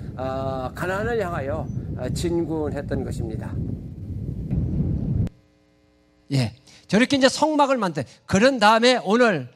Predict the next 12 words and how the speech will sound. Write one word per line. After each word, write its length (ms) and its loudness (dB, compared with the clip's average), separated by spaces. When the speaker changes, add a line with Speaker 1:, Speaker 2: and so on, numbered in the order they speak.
Speaker 2:
이제 320 4
본문 300 4
말씀 260 4
그랬잖아요. 420 -4
구름이 460 6
떠오르면 580 8
가고 380 -2
멈추면 720 4
며칠이라도 760 6
멈춰야 400 2
되는 240 -4
거예요. 180 -14